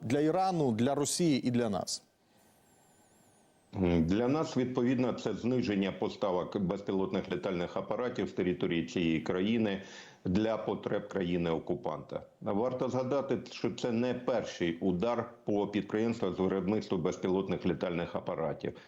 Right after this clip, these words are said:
Speaker 2: Півроку тому армія Ізраїля завдала ракетно-бомбових ударів, е, по, е, заводах з виробництва безпілотних літальних апаратів, які були розташовані на території Сирії.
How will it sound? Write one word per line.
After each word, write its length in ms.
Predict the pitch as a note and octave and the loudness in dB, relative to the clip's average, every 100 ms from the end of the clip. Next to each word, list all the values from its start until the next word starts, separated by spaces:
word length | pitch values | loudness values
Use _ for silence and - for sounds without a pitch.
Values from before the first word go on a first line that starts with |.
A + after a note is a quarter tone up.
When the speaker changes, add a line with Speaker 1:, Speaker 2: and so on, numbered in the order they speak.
| - | -4
Speaker 2:
Півроку 420 | A#2 A#2 B2 B2 | 0 2 2 0
тому 400 | A#2+ C#3+ C3+ B2 A2 | -2 -2 0 -2 -2
армія 340 | G#2 G2 G2+ | -2 0 0
Ізраїля 480 | G2 G#2+ A#2 A2 G2 | 0 0 2 2 0
завдала 580 | G#2+ F#2 F2 F#2+ E2 D#2+ | 0 -2 -2 0 0 0
ракетно-бомбових 920 | F2+ G2 - F2+ E2+ F2 E2+ D#2+ - | 0 -2 -2 -2 0 0 0 0 0
ударів, 440 | F#2+ E2 E2 D#2+ - - - D#3 C#3+ G2+ | 0 0 0 -2 -4 -14 -14 -12 -10 -4
е, 220 | G2 G2 - | -2 -2 -4
по, 320 | B2 B2 G#2+ F#2 - - F#2+ | -4 0 0 -2 -6 -8 -4
е, 220 | F#2 F#2 | 0 0
заводах 440 | A2+ G#2+ G#2+ F#2+ F2+ | 0 0 0 0 0
з 60 | |
виробництва 600 | G2 G2+ F#2 G2 F2+ G2 | 0 2 2 0 0 0
безпілотних 760 | F2 F#2 - G2 F2+ E2+ D#2+ F#2 | 0 -2 -2 0 0 0 -2 -2
літальних 480 | F2+ F#2+ E2+ E2+ | 0 0 -2 -2
апаратів, 460 | - - B2+ B2 G#2+ | -4 -4 -4 -2 0
які 280 | F#2 F#2+ G2+ | 0 0 0
були 260 | F#2 F#2 | 2 2
розташовані 760 | F2 F2 - F#2 - A2 G#2 F#2+ | 2 0 0 -4 -2 0 0 2
на 180 | F2+ E2 | 0 0
території 600 | G2 F2+ F2 F#2 F2 F2 | -2 -2 -2 0 0 -2
Сирії. 460 | - D#2+ C#2+ - | -2 -2 -2 -4